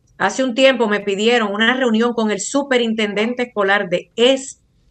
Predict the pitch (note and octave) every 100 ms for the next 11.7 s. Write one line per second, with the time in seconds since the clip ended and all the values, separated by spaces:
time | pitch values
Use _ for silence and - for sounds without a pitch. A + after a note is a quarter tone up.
0 | - F3 G#3+ G#3+ G#3+ C4 C#4+ D4+ A#3+ G#3
1 | E3 C#3 D#3 - _ _ _ _ _ -
2 | - - - _ _ - - F3+ A3+ C4+
3 | D4 C4+ C4+ C#4+ C4+ C4 B3+ B3 B3 D4
4 | E4+ F4 E4+ - _ _ _ _ _ _
5 | _ _ _ _ _ _ _ _ _ _
6 | - - - B3 A3 A#3+ C4+ D4 D#4+ -
7 | - - _ _ _ - G#3+ A3 A3+ C4
8 | A#3 B3 A#3 A3+ A3+ A#3+ A3 G#3+ C#4 D#4
9 | D#4+ _ _ _ _ _ F#3+ A3 A#3+ A#3+
10 | - B3 B3 B3 G3 G#3 G#3+ A3+ B3 C4
11 | A3+ A3+ A3 A3 A3+ -